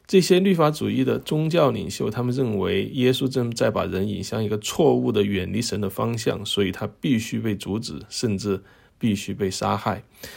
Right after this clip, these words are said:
所以他们的两项罪名就是他违反安息日的，安息日的律法，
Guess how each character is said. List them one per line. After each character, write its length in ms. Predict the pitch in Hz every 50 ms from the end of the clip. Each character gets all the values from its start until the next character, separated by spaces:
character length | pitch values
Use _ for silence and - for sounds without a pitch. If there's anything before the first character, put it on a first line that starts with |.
| - -
所 120 | - 135
以 60 | 135
他 80 | 131 139
们 100 | 147 147
的 60 | 139
两 220 | 123 113 95 92
项 240 | - - 135 127 123
罪 180 | 123 151 143 123
名 220 | 104 98 101 104
就 120 | 101 107 104
是 280 | - - 113 107 107 - - - - _ _ _
他 400 | - - 117 117 113 113 110 - -
违 160 | 120 117 120
反 180 | 123 117 95 -
安 220 | 92 113 120 120
息 160 | 127 135 123
日 120 | 127 127 123
的， 220 | 110 98 - - - _ _ _ _ -
安 200 | 131 135 139 139
息 300 | - - - 147 143 143
日 200 | 147 156 156 135
的 100 | 110 110
律 180 | 101 120 117 104
法， 320 | 104 - 78 60 57